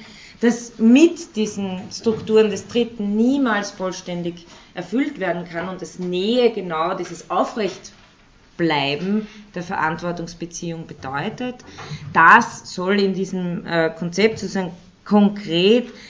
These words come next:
als ein Kriterium, eine Urteilsinstanz, äh, umgewandelt werden. Ich zitiere weiter: In dem Staat der Gerechtigkeit,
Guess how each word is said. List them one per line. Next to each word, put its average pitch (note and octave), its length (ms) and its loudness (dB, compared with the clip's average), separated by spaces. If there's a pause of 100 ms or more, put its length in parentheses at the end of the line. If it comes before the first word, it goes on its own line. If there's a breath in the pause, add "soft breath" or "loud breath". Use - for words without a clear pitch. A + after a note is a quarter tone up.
(160 loud breath)
als F#3 240 6
ein F#3+ 100 -2
Kriterium, F#3+ 760 -2
eine F3 260 -6
Urteilsinstanz, D#3 2250 -6
äh, - 60 -8
umgewandelt D#3+ 720 4
werden. - 320 -12 (480 loud breath)
Ich - 80 -20
zitiere F3 280 -2
weiter: F3+ 320 -2
In F#3 140 -2
dem E3 100 -6
Staat E3 360 -2
der - 80 -8
Gerechtigkeit, A3 800 -4